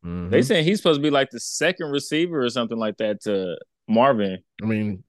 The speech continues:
Speaker 1: fifteen hundred yards, thirteen touchdowns. And he was looking, I mean, him, the combination of him and Penix was just like, "Oh, well, good luck <laughs> stopping that shit." Like, I don't know
Speaker 2: Yeah,
Speaker 1: what the fuck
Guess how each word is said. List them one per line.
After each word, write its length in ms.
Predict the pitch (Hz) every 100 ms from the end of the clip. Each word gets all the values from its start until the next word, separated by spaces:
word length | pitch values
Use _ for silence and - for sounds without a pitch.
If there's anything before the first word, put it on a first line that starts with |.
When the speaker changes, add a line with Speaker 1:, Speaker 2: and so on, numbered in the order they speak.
| _
Speaker 1:
fifteen 240 | 127 131
hundred 140 | 127 127
yards, 320 | 131 135 131
thirteen 340 | 131 131 131
touchdowns. 840 | 120 139 139 135 135 131 131 - - 113 _ _ _ _ _ _ _ _ _ -
And 100 | 98
he 80 |
was 240 | 117 113 95
looking, 600 | 104 107 101 95 95 82 _ _ _ _ _ _ _ _ _ _ _ _ 262 -
I 80 |
mean, 340 | 208 214 196 170 - - _
him, 280 | 220 269
the 120 | 165 139
combination 680 | 196 220 175 165 180 160
of 80 | 127
him 300 | 131 127 117
and 140 | 104 90
Penix 440 | 131 120 101 -
was 120 | 104
just 200 | 92 95
like, 220 | 90 80 -
"Oh, 220 | 151 151 -
well, 340 | 101 127 139 _ _ _ _ _ _ - - - 87
good 260 | 101 143
luck 360 | 139 165 202 170
<laughs> 0 |
stopping 440 | - 147 196 180
that 240 | 156 175 147
shit." 340 | - 123 131
Like, 160 | 120 123
I 100 | 135
don't 140 | 113
know 100 | 110
Speaker 2:
Yeah, 100 | 110
Speaker 1:
what 100 | 101
the 80 |
fuck 60 | 98